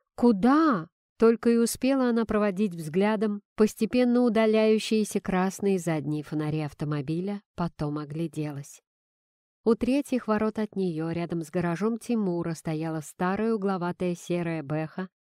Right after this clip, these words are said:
похожая на вытянутый катафалк. На её капот облокачивался мужик с седой курчавой головой, как две капли воды, похожий на Глеба Лукича, только чуть меньше в габаритах, что, впрочем, не прибавляло ему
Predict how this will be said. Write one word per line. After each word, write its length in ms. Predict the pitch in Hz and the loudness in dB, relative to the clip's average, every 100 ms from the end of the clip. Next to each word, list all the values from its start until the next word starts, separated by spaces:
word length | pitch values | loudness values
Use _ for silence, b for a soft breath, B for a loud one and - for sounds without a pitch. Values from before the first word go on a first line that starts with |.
| _ | _
похожая 560 | 170 156 185 180 190 185 | -2 0 2 2 2 0
на 180 | 185 165 | 0 0
вытянутый 680 | 160 175 - 185 180 185 | -2 -4 -4 -4 -2 -4
катафалк. 800 | 175 175 165 165 160 147 143 - _ _ _ _ _ _ _ - | -4 -6 -6 -6 -8 -10 -12 -20 _ _ _ _ _ _ _ 2
На 80 | 220 | 4
её 260 | 233 240 | 4 2
капот 460 | - 202 - 196 190 | 2 -2 0 -2 0
облокачивался 880 | 175 175 165 190 190 190 185 - 180 | -2 -2 -2 -2 -2 -2 -2 -2 -2
мужик 460 | 175 151 185 180 | -2 0 -2 -2
с 40 | - | -6
седой 360 | 180 165 190 | -4 -2 -2
курчавой 560 | - 165 - 170 160 160 | -2 -4 -2 -2 0 -2
головой, 560 | 156 156 143 165 190 - _ | -2 -2 -2 -4 -4 -10 _
как 220 | 185 170 | 0 0
две 200 | 156 202 | 2 0
капли 360 | 220 214 202 202 | 2 -2 0 -2
воды, 340 | 196 180 170 | 0 0 -2
похожий 560 | 170 175 - 180 170 185 | 0 -2 0 -2 0 0
на 160 | 175 147 | 0 0
Глеба 320 | 151 160 147 | 0 0 0
Лукича, 600 | 143 - 147 - 165 185 - _ | -2 -4 -8 -6 -8 -8 -14 _
только 300 | 233 220 240 | 0 2 -2
чуть 380 | - 269 254 185 | 0 -2 -2 0
меньше 340 | 165 151 160 | -2 -2 -6
в 60 | 147 | -4
габаритах, 680 | 156 165 170 214 - - - | -2 0 0 -2 -4 -8 -12
что, 280 | - - 165 | -12 -4 -4
впрочем, 520 | - 175 208 - 233 | -2 -2 -2 -2 -2
не 100 | 208 | -2
прибавляло 600 | 175 156 156 143 156 160 | -2 -2 0 0 -2 0
ему 320 | 170 180 190 | -2 -2 -4